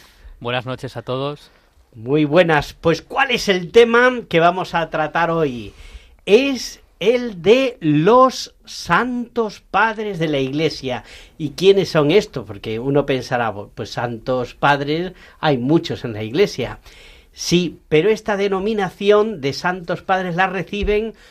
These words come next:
Speaker 2: los primeros teólogos dentro de la Iglesia, la primera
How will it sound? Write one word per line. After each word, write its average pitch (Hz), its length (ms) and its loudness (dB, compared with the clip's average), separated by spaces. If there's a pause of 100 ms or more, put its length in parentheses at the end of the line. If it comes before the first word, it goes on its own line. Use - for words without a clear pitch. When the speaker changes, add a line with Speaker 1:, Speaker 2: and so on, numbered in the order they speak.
(160)
Speaker 2:
los 160 400 4
primeros 220 960 2
teólogos 233 840 2 (400)
dentro 185 600 -2
de 185 120 -4
la 139 100 -2
Iglesia, 139 420 -2
la 127 140 0
primera 170 540 0